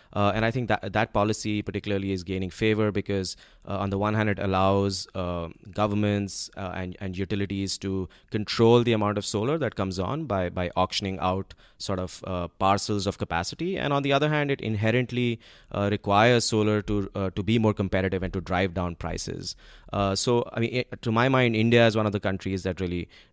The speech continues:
drove such a policy five years ago with its national solar mission. Uh, Latin America has, has adopted that policy as well quite widely. And we've seen, uh,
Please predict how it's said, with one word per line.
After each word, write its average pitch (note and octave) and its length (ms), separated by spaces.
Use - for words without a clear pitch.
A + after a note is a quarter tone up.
drove G#2+ 300
such A2+ 180
a A2 40
policy G2 500
five F2+ 260
years G#2 240
ago G2 220
with F2+ 180
its G#2 180
national F#2+ 380
solar F#2+ 320
mission. F2+ 500
Uh, F#2 200
Latin F#2+ 280
America G#2 420
has, G2+ 280
has F#2+ 320
adopted F#2+ 460
that F2+ 180
policy F2 380
as E2+ 140
well G#2 220
quite F#2 280
widely. F#2+ 680
And A2+ 100
we've B2+ 160
seen, D3 580
uh, G#2+ 280